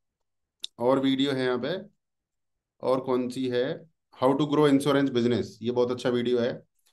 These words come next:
मैंने बनाया है, तो इसका भी लिंक दे दूंगा यहाँ पे। उसके बाद <clears throat>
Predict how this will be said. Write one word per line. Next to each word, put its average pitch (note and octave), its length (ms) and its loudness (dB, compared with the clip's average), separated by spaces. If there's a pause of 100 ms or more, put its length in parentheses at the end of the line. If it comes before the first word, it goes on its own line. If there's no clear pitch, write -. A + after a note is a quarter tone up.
(180)
मैंने A#2 140 -2
बनाया A#2 380 0
है, A#2+ 220 -4
तो C#3 400 -6
इसका A#2+ 240 0
भी B2+ 140 4
लिंक B2 200 2
दे A2 120 -2
दूंगा A2 200 0
यहाँ G2 140 -2
पे। E2+ 140 -14 (920)
उसके C3 220 -2
बाद C#3+ 320 6 (580)
<clears throat> D#3+ 580 0